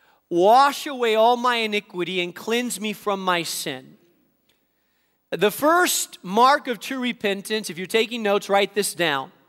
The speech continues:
Humble confession instead of defensive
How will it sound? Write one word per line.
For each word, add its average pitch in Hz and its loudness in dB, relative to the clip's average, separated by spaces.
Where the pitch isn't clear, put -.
Humble 311 2
confession 202 -4
instead 180 -2
of 170 0
defensive 170 -4